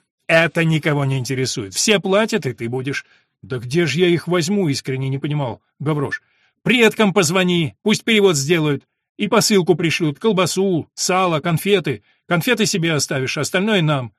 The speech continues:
Гаврош представил свой дом-развалюху, деревенскую нищету, больную спившуюся мать.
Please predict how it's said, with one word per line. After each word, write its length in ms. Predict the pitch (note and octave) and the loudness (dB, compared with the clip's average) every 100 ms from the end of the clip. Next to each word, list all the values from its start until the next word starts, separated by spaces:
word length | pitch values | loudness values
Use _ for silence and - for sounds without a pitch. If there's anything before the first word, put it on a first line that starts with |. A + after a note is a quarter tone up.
| _ _ _ _ _ _ _ | _ _ _ _ _ _ _
Гаврош 460 | F#2 G#2 D3 F3 - | -16 -8 -4 -4 -4
представил 580 | D3+ D3+ - F#3+ E3 C#3+ | -6 -6 -4 -2 -2 -4
свой 320 | D#3 D3+ C#3 | -4 -2 -4
дом-развалюху, 1040 | A#2+ F3+ C#3+ C3+ B2+ C3+ D3+ E3+ - G#2 | -2 -2 0 -2 -4 -4 -2 -2 -4 -10
деревенскую 600 | F#2 B2 E3+ D#3 - D#3+ | -8 -6 -4 -4 -4 -2
нищету, 560 | D#3 - D3+ C#3 E3+ B2 | -2 -2 -4 -6 -6 -6
больную 400 | G#2+ C3+ D#3 C#3+ | -6 -4 -4 -4
спившуюся 640 | - E3 D3 D3+ C3+ - | -6 -8 -8 -6 -6 -6
мать. 340 | C#3+ D#3+ C#3 | -4 -4 -6